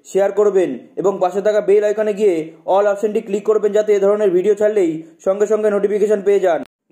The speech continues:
গতকালই শোভন চট্টোপাধ্যায়ের বর্তমান রাজনৈতিক অবস্থান নিয়ে পুরোপুরি স্পষ্ট করে দিয়েছিলেন বৈশাখী বন্দ্যোপাধ্যায়।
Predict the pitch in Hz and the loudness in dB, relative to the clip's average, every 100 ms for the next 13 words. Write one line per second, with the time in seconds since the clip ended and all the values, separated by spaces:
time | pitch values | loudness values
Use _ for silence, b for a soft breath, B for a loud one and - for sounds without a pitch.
0 | 127 160 180 220 240 220 180 139 - - | -6 -4 0 0 0 -2 -4 -6 -10 -18
1 | _ - 175 202 220 208 185 - 208 214 | _ -4 -2 0 0 0 -2 -2 -2 -2
2 | 214 214 220 214 170 170 214 214 214 175 | 0 2 2 2 0 0 -2 -2 0 0
3 | 175 185 208 214 202 185 190 190 233 214 | -2 -2 -4 -2 -2 0 0 0 -2 0
4 | 220 175 139 139 - _ _ _ 185 208 | 0 0 -2 -6 -16 _ _ _ 2 2
5 | 196 214 214 - 190 196 196 214 196 202 | 4 2 0 0 2 2 4 2 6 6
6 | 196 196 202 208 180 180 185 196 196 180 | 6 4 4 2 4 4 4 2 4 4
7 | 180 180 180 165 165 156 127 | 4 2 2 2 2 2 2